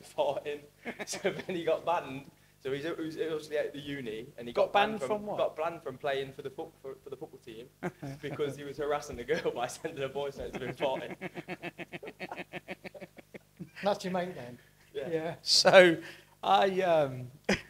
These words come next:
Speaker 2: I'm not gonna mention his name <laughs> because he's still a good mate of mine, but, uh, I used to have a ma-, I've got this mate and he used to play for a rugby team,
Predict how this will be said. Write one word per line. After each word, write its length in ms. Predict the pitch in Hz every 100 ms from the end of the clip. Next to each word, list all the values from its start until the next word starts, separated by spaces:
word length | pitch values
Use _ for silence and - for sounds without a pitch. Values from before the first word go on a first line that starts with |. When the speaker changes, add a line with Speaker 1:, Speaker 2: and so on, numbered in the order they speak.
| -
Speaker 2:
I'm 120 | 170
not 140 | 202 202
gonna 160 | 180
mention 320 | 170 165 156
his 160 | 143 123
name 260 | 117 107 110
<laughs> 20 |
because 540 | 110 - - 127 131 -
he's 340 | 147 139 143
still 260 | - 160 147
a 40 |
good 160 | 123 117
mate 240 | 127 127 -
of 60 |
mine, 200 | 110 92 101
but, 220 | 110 - - _ _ _ _ _ _ _ -
uh, 240 | 135 123 123 -
I 80 | 143
used 220 | 170 180
to 60 | 170
have 100 | 131
a 40 |
ma-, 140 | 135 170 - -
I've 160 | 165
got 160 | - -
this 160 | 220 -
mate 280 | 123 120 147
and 120 | 143
he 60 |
used 260 | 143 180 -
to 40 | -
play 300 | - 139 131
for 800 | - 135 123 120 117 117 117 - _ _
a 80 | 143
rugby 340 | 139 180 170
team, 420 | 127 - 104 98